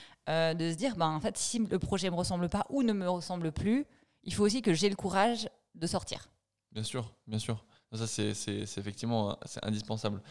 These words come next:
Speaker 2: Il faut, il faut es-, également avoir le courage managérial, euh, de mettre les gens en face de, euh, qui ils sont, euh, et, et pas de manière péjorative, hein, mais simplement, effectivement, de,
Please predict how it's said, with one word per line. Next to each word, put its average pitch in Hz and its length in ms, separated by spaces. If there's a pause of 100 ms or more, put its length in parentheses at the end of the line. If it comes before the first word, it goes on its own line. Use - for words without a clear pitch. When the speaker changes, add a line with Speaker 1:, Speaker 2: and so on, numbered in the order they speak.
(220)
Speaker 2:
Il 113 80
faut, 107 220
il 98 80
faut 110 200
es-, 104 200
également 110 360
avoir 107 340 (440)
le 101 100
courage 110 340
managérial, 101 680 (580)
euh, 92 360
de 95 580
mettre 107 240
les 104 140
gens 104 460
en 107 100
face 107 320
de, 101 140
euh, 98 480 (240)
qui - 200
ils - 40
sont, 196 200 (880)
euh, 95 300
et, 101 340
et 98 60
pas 120 160
de 113 80
manière 104 240
péjorative, 107 520
hein, 147 140
mais 107 80
simplement, 110 380
effectivement, 120 400
de, 107 220